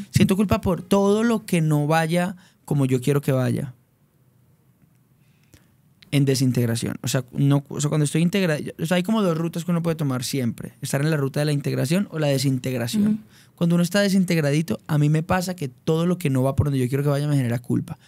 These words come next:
Speaker 1: Por ejemplo, eso que acabamos de decir. Acabo de tener una conversación con alguien y le dije, "¿Qué más?". Yo fui el que dije, "¿Qué más? ¿Bien?". "Bien". "Ah, bueno, qué bueno,
Speaker 2: <laughs>
Speaker 1: man, qué bien".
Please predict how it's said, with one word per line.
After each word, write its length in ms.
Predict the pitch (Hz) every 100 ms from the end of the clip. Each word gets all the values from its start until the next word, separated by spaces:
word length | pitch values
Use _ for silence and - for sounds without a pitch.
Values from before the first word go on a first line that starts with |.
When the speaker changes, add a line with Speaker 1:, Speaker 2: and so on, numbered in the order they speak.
| - _
Speaker 1:
Por 140 | - 165
ejemplo, 320 | 226 156 139
eso 200 | - 135
que 60 | 156
acabamos 280 | 151 135 139
de 80 | 139
decir. 300 | 131 123 120 _ _ _ _ _ _ _ _ _ _ _
Acabo 260 | 147 143 151
de 80 | 156
tener 120 | 160
una 120 | 160
conversación 380 | 165 156 135 135
con 120 | 143
alguien 400 | 156 175 202 202 -
y 160 | 160
le 80 | 147
dije, 200 | 143 147
"¿Qué 120 | 151
más?". 380 | 185 220 170 - 226
Yo 200 | 143 143
fui 120 | 165
el 60 |
que 100 | 165
dije, 220 | 165 156 143
"¿Qué 100 | 175
más? 180 | 196
¿Bien?". 280 | 165 202 226 202
"Bien". 300 | 160 156 151
"Ah, 280 | 147 151 156
bueno, 320 | 156 147 151
qué 140 | 139 139
bueno, 340 | 175 160 147
Speaker 2:
<laughs> 20 |
Speaker 1:
man, 340 | 143 139 139 - _
qué 140 | - 143
bien". 300 | 143 139